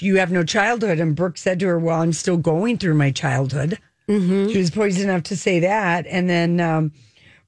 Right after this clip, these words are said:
Speaker 1: Brooks told her, "Well, I'd rather do this than not do anything at all." And then Barbara said, "Do you have any secrets from your mother?"
Speaker 2: I know. It was just weird.
Speaker 1: And she said, "Well, we tell each other everything." And anyway, she was just very, "What are you, your measurements?" She wanted to know what she,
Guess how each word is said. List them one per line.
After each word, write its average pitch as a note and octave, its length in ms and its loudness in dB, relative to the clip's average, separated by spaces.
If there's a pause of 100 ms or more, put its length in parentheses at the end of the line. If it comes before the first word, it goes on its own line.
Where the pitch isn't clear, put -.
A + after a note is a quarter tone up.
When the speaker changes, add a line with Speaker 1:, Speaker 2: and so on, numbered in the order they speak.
Speaker 1:
Brooks - 500 -4
told G3+ 220 0
her, G3 140 2
"Well, F#3 160 2
I'd F#3 160 0
rather F#3+ 320 0
do F3+ 180 0
this F#3+ 280 -2
than F3+ 140 0
not E3+ 220 0
do F3 160 -2
anything F3+ 480 0
at D3+ 100 -2
all." F3 460 0
And D#3+ 160 2
then D#3+ 120 0
Barbara E3 260 0
said, E3+ 220 -2
"Do F3+ 100 -2
you F3+ 60 2
have D#3+ 100 0
any D3+ 160 2
secrets F#3 580 -4
from C4+ 220 0
your C4+ 100 2
mother?" C4+ 540 0
Speaker 2:
I F#3+ 80 -6
know. A3 200 -4
It - 40 -6
was F#3+ 160 -6
just - 240 -10 (160)
weird. B3+ 240 0
Speaker 1:
And A#3 180 2
she C4 160 -2
said, A3+ 220 0
"Well, A3 100 2
we G#3 140 -2
tell A3 260 0
each A3 180 -4
other G3 240 0
everything." G3 840 0
And G3 260 -2 (360)
anyway, D#4+ 420 2
she D4 180 0
was C#4+ 160 2
just C4+ 240 -2
very, C#4+ 500 2
"What A#3+ 200 2
are C#4+ 60 2
you, G#3 220 -2
your G#3 200 2
measurements?" C4 1040 0
She - 160 -6
wanted A3 320 -2
to G#3 160 -4
know G#3 120 0
what F#3+ 220 -2
she, D#3+ 340 -2